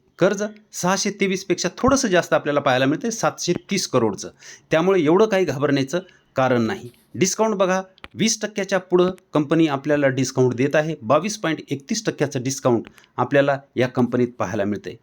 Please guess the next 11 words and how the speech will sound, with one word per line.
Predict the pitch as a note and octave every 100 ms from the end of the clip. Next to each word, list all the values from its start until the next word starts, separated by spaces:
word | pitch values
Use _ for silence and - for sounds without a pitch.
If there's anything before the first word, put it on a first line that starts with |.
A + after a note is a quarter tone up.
| _ -
आणि | C#3
इथल्या | D#3+ F3 G#3+ G#3+
चार्टवर | F#3 F#3 F3+
जर | D#3
पाहिलं | - C#3+ A#2+ A2+ -
तर | A#2+
आपल्याला | C3 C#3 C3+
लक्षात | C#3 E3 F#3
येईल | F3 E3 - - _ -
की | D#3+ F3 - -
कंपनी | C#3 C#3+ D#3+